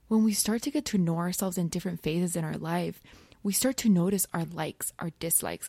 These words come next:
our strengths, and what are the things we can improve on. And when this happens, we start to create these, like, be-, th-,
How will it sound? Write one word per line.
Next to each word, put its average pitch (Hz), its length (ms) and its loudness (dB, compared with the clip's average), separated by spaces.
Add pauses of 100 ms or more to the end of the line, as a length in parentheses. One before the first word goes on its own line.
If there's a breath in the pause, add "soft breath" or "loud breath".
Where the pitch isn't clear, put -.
our 175 100 -6
strengths, - 680 -6 (500 soft breath)
and 180 220 2
what 180 160 4
are 202 100 2
the 190 100 -6
things 170 360 -4
we 175 80 -4
can 175 160 -2
improve 156 420 -6
on. 185 300 -8 (880 soft breath)
And 190 180 4
when 190 140 4
this 196 220 0
happens, 165 760 -4 (360 soft breath)
we 196 100 2
start 233 280 0
to 254 80 -4
create 202 360 -2
these, 185 200 -2
like, - 220 -6 (360)
be-, 226 180 -6 (100)
th-, 208 120 -10